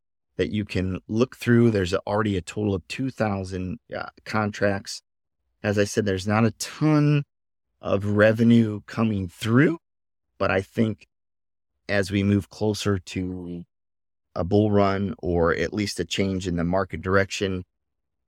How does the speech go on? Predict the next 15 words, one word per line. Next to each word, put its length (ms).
if 180
people 520
hop 300
over 220
to 80
Canto 840
to 140
use 360
it, 160
I 120
think 220
this 180
is 100
a 100
pretty 600